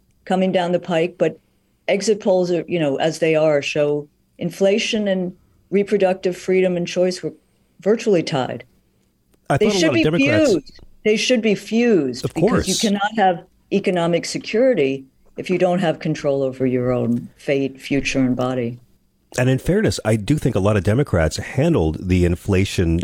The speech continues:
Speaker 2: um, and economy issue very well by saying, "We're the only party that's doing anything to help, and these other guys that you're supporting are voting against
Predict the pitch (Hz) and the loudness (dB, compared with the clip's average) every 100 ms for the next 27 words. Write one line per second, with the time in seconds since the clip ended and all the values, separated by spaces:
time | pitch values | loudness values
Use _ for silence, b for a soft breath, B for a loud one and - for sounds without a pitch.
0 | - 82 82 87 85 - 101 90 90 - | 0 2 2 2 0 0 0 2 2 2
1 | 92 87 87 85 135 127 80 78 127 127 | 2 4 2 2 2 2 2 0 0 2
2 | 87 85 B B B - 87 156 160 123 | 0 -2 B B B -2 2 4 4 2
3 | 123 120 117 - 113 113 101 82 92 78 | 4 2 2 2 2 4 2 0 -2 0
4 | 113 131 90 80 - 117 175 151 - 76 | 2 4 2 0 0 2 2 2 0 -2
5 | - 85 - 175 127 - - 87 90 127 | 0 -4 0 0 0 -2 -2 2 2 2
6 | 127 147 127 90 82 92 90 85 180 - | 2 2 2 2 2 0 0 0 0 -2
7 | - 85 90 95 90 107 117 107 107 - | 0 0 2 2 2 2 2 2 0 -4